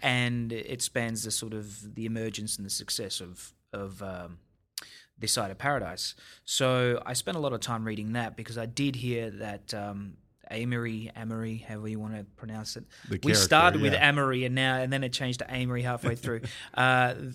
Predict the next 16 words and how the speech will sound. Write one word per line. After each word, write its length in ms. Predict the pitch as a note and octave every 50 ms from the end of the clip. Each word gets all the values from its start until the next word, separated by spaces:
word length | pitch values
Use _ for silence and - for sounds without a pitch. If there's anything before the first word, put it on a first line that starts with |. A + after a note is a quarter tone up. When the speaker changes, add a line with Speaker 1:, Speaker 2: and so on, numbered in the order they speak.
| - -
Speaker 1:
the, 160 | C#3+ C3 C3+
the 160 | C3 C3 C3
main 240 | C3 C3 B2+ B2+ B2
sort 180 | B2 - A#2
of 60 | A#2 -
character 400 | C3 B2 A#2 A#2 A#2 A#2+ A2+ A2+
in 140 | A2 A2+
This 180 | A2 A#2 A#2 -
Side 180 | - A#2 A2 A2
of 60 | G#2+
Paradise 440 | - B2+ C3+ B2+ G#2+ G#2 G#2 - -
was 300 | A2+ A2 A2 A2 - - _ -
very 320 | C#3+ B2+ B2+ C3 B2+ A#2+ A#2
much 260 | A#2 A2+ A2+ - -
based 380 | - A#2 A2+ G#2+ - - - - -
on 400 | A#2 A2 A2 G#2+ G#2 G2+ G#2 G#2+